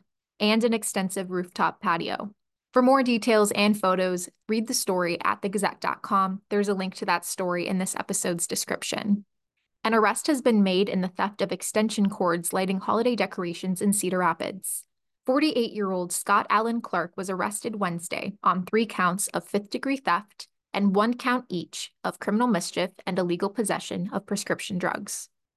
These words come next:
Over the last two weeks, extension cords from holiday light displays were stolen from Green Square Park downtown,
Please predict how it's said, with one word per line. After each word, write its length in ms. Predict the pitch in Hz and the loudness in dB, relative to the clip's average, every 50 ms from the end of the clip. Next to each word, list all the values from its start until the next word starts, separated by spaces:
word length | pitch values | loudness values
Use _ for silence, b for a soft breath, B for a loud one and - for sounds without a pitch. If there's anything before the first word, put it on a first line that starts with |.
| _ - | _ 0
Over 240 | - 214 214 254 254 | 2 2 4 4 4
the 120 | 240 254 247 | 6 6 4
last 340 | 220 175 - 190 - - | 6 4 2 0 -2 -8
two 220 | - - 208 202 180 | -6 -4 -2 -2 -2
weeks, 480 | 175 170 185 208 202 - - - - - | -2 -4 -4 -4 -4 -6 -6 -6 -6 -6
extension 540 | - 190 - - - 196 196 202 - 202 202 | -8 -8 -4 -2 -2 -2 0 0 0 0 0
cords 340 | 202 - 196 185 190 185 - | 0 0 -2 -2 -2 -4 -4
from 200 | - 196 190 196 | -4 -2 -2 -2
holiday 360 | - - 190 196 196 185 180 | 0 -2 0 0 0 -2 -2
light 280 | 175 180 185 220 - - | 0 0 0 0 0 0
displays 640 | 214 202 208 - - 180 165 185 180 175 175 - - | -2 -2 -2 -4 -6 -6 -6 -6 -6 -8 -8 -4 -2
were 140 | 190 196 185 | -2 -2 0
stolen 420 | - - 202 190 190 196 202 196 | 0 2 2 4 4 4 4 2
from 240 | 202 - 180 180 180 | 0 0 -2 -2 0
Green 220 | - 180 190 208 | 0 2 2 2
Square 260 | 208 - - 233 233 | 0 0 0 -2 -2
Park 300 | 233 - - 185 185 - - | 0 -2 -2 -2 -2 -4 -2
downtown, 720 | - 185 190 226 240 233 220 - - - 190 208 208 | 0 0 0 0 -2 -4 -4 -4 -4 -4 -4 -4 -6